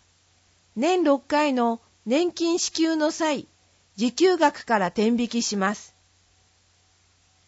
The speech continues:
仮徴収、四月、六月、八月。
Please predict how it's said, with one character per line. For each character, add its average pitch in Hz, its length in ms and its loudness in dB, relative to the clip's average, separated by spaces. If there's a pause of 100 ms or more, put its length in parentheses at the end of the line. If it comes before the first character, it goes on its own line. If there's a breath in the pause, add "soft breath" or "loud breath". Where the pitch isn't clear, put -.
(560)
仮 311 260 2
徴 370 260 4
収、 175 400 -4 (540)
四 - 220 -4
月、 277 560 -2 (180)
六 220 320 0
月、 262 480 -2 (240)
八 240 300 -4
月。 254 480 -2